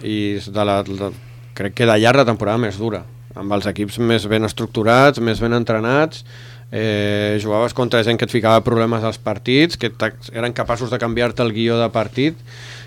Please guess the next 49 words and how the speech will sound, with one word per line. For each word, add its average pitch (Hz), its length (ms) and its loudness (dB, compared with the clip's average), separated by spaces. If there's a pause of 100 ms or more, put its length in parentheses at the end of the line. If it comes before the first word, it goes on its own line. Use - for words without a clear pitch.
(100)
eh, 107 800 2
i, 107 580 -2
i 107 60 0
això 107 360 -2
és 110 120 -2
bo, 117 220 4
i 117 120 2
és 104 120 -2
bo 113 160 0
que 123 120 0
la 120 160 2
gent, 120 360 -2
que, 120 400 0
que 120 80 -4
el 113 60 -2
Club 120 200 -2
Bàsquet 120 260 -2
Valls 131 260 2
tingui 123 300 0
la 120 100 0
intenció 120 520 -2
i 120 40 0
l'interès 113 480 -2
de 104 80 -2
que 101 140 -4
vingui 117 340 -2
gent 113 240 -2
de, 113 100 0 (200)
de 110 80 -4
femení 117 440 -2
aquí 147 380 0 (540)
i 104 160 -6
que 107 240 -4
la 107 100 -6
ciutat 107 380 -10
vegi, 113 320 0
doncs, 117 180 0
que 120 80 -6
el 117 60 -2
nivell 113 260 -2
del 113 140 -2
bàsquet 110 260 -6
femení 113 340 -4
també 101 300 -4
és 104 100 -6
alt, 139 220 4
també 104 240 -2
és 98 80 -6
bo, 147 280 4